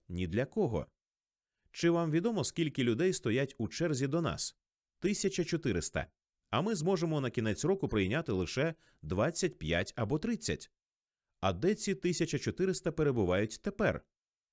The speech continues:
Удома, поза межами спеціальних закладів,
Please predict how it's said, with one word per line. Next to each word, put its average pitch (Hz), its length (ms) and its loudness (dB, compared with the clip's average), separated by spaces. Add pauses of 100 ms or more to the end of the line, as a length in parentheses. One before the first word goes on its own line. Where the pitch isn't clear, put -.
(160)
Удома, 95 540 0 (480)
поза 110 220 2
межами 170 360 0
спеціальних 101 600 -2
закладів, 101 600 -2